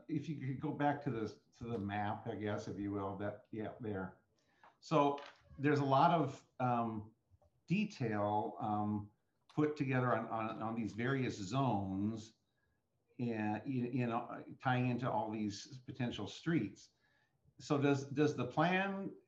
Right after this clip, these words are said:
say that this is where we really want the streets to be? And otherwise, if, you know, we start moving streets, then we,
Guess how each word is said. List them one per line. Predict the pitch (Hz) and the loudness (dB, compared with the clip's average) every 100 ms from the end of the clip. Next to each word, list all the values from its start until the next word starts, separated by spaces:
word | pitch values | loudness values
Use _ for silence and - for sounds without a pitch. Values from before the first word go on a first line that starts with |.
| _ _ _ | _ _ _
say | - - 143 170 160 | -16 -4 2 2 2
that | 95 85 107 | -2 -4 -2
this | 156 | -2
is | 175 135 | -2 -2
where | 143 151 | 2 2
we | 131 | 2
really | 123 139 | 2 2
want | 127 127 135 | 2 2 0
the | 104 | -4
streets | - 135 - | -4 -4 -4
to | - | -6
be? | 98 107 117 160 165 - - - _ _ _ _ | -2 -2 0 0 -2 -12 -20 -20 _ _ _ _
And | 113 113 110 107 107 101 - _ _ _ - 127 _ _ _ _ | -6 -2 0 0 0 -4 -14 _ _ _ -14 -14 _ _ _ _
otherwise, | 123 147 139 127 127 113 | 2 4 6 8 6 4
if, | 131 - _ - | 0 -4 _ -4
you | 127 | 0
know, | 117 113 104 | 2 2 0
we | |
start | 101 127 127 | 0 2 4
moving | 127 143 117 | 4 4 4
streets, | 104 - - 196 147 127 - | 0 -4 -2 2 4 2 -2
then | 120 117 117 | -2 0 0
we, | 110 104 101 | 0 -2 -2